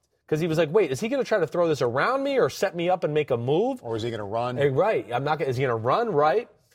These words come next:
Speaker 1: But because they sent that linebacker up into the middle of the scrimmage,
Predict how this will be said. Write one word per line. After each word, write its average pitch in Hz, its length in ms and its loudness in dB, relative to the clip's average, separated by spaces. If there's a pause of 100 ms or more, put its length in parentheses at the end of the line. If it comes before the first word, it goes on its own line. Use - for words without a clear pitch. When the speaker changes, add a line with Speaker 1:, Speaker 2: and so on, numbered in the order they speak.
(140)
Speaker 1:
But 170 220 2
because 185 580 2
they 185 160 4
sent 185 320 0
that 165 200 2
linebacker 160 760 0 (100)
up 151 240 2
into 160 200 0
the 156 80 4
middle 160 300 4
of 147 60 2
the 131 120 -2
scrimmage, 185 760 0